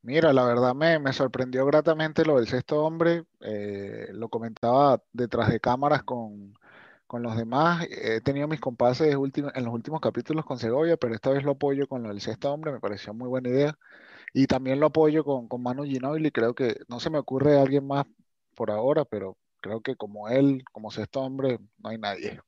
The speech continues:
Eh, jugadorazo Manu Ginóbili,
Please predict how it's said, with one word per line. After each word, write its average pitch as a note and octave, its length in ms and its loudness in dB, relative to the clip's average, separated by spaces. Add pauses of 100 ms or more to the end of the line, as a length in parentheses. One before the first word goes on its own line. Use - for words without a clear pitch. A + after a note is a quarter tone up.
(840)
Eh, G2 260 -6
jugadorazo A2+ 760 -2
Manu G#2 240 -12
Ginóbili, G#2 460 -14